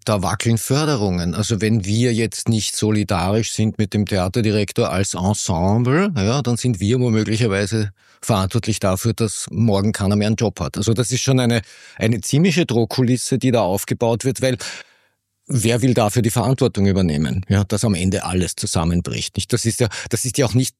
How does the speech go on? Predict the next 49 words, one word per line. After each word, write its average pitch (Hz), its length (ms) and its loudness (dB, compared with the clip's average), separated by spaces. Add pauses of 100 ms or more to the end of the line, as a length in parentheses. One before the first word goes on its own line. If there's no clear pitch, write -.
(120)
die 117 140 2
Intention 117 500 2
von 110 200 -2
einem 98 200 0
Opfer, - 320 -2
dass - 160 -4
ein 107 100 2
Missstand 139 380 0
an 95 160 0
sich, 98 160 0
will 117 80 2
nicht 113 180 -2
das - 120 -6
Theater 87 400 -2
abbrennen 82 480 -2
lassen, - 340 -4
nicht? 117 240 -2
Aber 107 160 2
genau 123 400 2 (240)
darauf 117 340 2
läuft's 107 400 0
dann 110 140 2
hinaus. 104 540 0 (720)
Und 113 340 2 (100)
so 123 320 2
entstehen 160 320 2
dann 202 100 2
doch 113 140 -4
diese 107 200 0
Abhängigkeiten, 104 540 0
kann 110 100 4
ich 104 40 2
mir 104 40 0
gut 127 140 -2
vorstellen, 120 320 -2
solche 107 240 0
Solidarisierungseffekte, 107 1300 -2
quasi 101 240 -2
mehr 98 100 2
oder 101 140 0
weniger 98 420 0 (140)
ge-, - 180 -4
gewollte, 107 640 2
ich - 120 -6
sage 92 160 0
jetzt - 80 -6
nicht 95 160 0
erzwungene, 127 640 2
aber 101 240 0